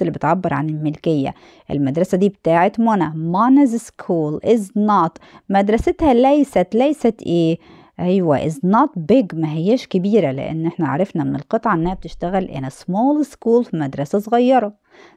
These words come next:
يبقى ما هياش كبيرة. Number four، خالد helps his at home.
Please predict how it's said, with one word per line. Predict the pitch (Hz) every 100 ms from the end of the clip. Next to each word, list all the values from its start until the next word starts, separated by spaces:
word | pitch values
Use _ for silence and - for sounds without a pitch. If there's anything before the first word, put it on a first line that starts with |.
| -
يبقى | 220 226 180
ما | 147
هياش | 127 143 185
كبيرة. | - 247 277 247 214 _ _ _ _ _ 170
Number | 156 143
four، | - 196 214 220 _ _ _ -
خالد | 254 269 285 320 247
helps | 240 214 220 226 - -
his | 165 180 165 147 151 - - _ _ 190
at | 214 247 247 180
home. | 180 151 139 135 139 190